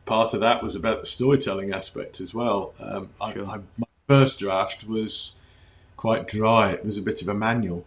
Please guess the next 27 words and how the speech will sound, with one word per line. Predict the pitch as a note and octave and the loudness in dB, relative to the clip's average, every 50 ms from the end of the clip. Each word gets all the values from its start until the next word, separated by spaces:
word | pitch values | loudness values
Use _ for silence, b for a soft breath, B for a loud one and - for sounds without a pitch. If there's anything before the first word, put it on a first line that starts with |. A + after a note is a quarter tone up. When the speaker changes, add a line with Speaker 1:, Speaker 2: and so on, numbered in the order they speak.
| _ - | _ -12
Speaker 1:
really, | G#2 G2 F2+ F2+ F#2+ G2+ G#2 G#2+ - | -10 -10 -8 -6 -6 -6 -6 -8 -8
and | - G#2 G#2+ | -8 -4 -2
I | G#2 G#2 G#2 G2+ - - - - | -2 -2 -2 -4 -6 -10 -10 -8
Speaker 2:
Yeah. | G2+ G2+ A2+ | -4 0 2
Speaker 1:
rewrote, | A#2+ A2+ G#2+ G#2+ A2+ A2 G2+ - _ _ _ _ _ _ _ - | 2 2 4 4 4 2 2 0 _ _ _ _ _ _ _ -8
uh, | G2+ F#2+ F#2+ F#2+ F#2 | -4 -2 -2 -2 -2
the | F#2 - G#2 | -4 -6 -4
majority | G#2 G#2+ - G#2+ A#2 A2+ A#2+ A#2+ A#2+ - - F#2+ | -4 -4 -2 0 2 2 2 2 2 0 -2 -2
of | F#2 F#2 F#2+ | -2 -2 -2
it | G2+ G2 - - - - | -2 -2 -4 -6 -10 -10
to | - - | -10 -10
put | - - C#3 C3 - - | 0 0 2 2 2 0
more | A#2+ A#2+ A#2+ A#2+ A#2 A2 | 0 2 2 2 2 2
of | G#2+ - | 0 0
me | A#2 A2+ B2 C3 C#3+ F#3+ G3+ | 0 2 4 4 4 4 2
in | F2+ | 0
it, | E2+ D#2 D2+ - - | -4 -8 -10 -12 -12
to | - G#2 | -12 -8
put | - - B2+ - - | -6 -6 -6 -6 -6
more | A2 G#2+ G2+ | -6 -6 -6
stories, | G2 - - - A#2+ A#2+ A#2+ A#2 G2 E2+ - - | -6 -6 -6 -4 -4 -2 -2 -2 -4 -6 -8 -10
to | - G#2+ | -8 -4
make | A2+ A2+ G#2+ - - | -4 -4 -4 -6 -8
it | - - | -10 -6
more | A2 A2 A2+ A2+ | -4 -2 0 0
of | A2 - | 0 -2
a, | G#2 G2+ G2 | -4 -6 -6